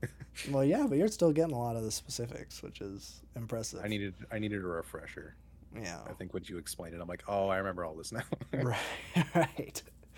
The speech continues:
Speaker 2: Uh, yeah, so I would say that those two are probably the biggest episodes,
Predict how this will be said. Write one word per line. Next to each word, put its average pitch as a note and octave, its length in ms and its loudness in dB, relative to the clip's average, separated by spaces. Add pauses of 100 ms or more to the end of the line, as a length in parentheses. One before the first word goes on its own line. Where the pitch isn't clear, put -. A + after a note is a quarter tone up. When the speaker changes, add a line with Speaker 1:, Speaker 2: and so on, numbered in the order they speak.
(760)
Speaker 2:
Uh, A2+ 520 0
yeah, A2+ 280 -2
so D#3+ 160 8
I A3 40 12
would C#4+ 120 12
say B3 160 12
that F3 100 10
those D3 220 10
two D3+ 100 8
are C3+ 80 10
probably B2 220 6
the A#2 100 0
biggest A#2 540 -2
episodes, C#3 800 2